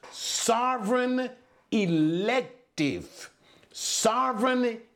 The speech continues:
elective mercy. Okay. Oh man, I didn't want to get into it. Okay. We'll find this same statement used in Romans chapter nine by Paul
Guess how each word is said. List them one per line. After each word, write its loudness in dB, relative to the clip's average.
elective 2
mercy. 0
Okay. 0
Oh 2
man, 0
I 2
didn't -2
want -2
to -2
get -2
into -2
it. -2
Okay. -4
We'll 4
find -4
this -2
same 0
statement -4
used 2
in -2
Romans -2
chapter -2
nine -2
by 0
Paul -2